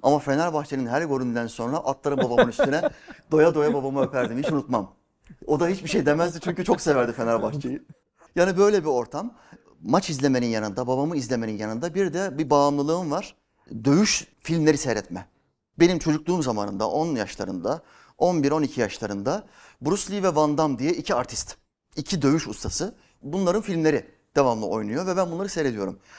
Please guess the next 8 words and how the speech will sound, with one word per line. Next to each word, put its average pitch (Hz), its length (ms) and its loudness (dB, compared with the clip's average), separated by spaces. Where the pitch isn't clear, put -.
Hareketleri 196 760 0
bokstan 127 720 0
bana 151 220 4
çok 196 240 -8
daha 135 300 2
çekici, 104 460 -8
bir - 140 6
güreşten 143 580 0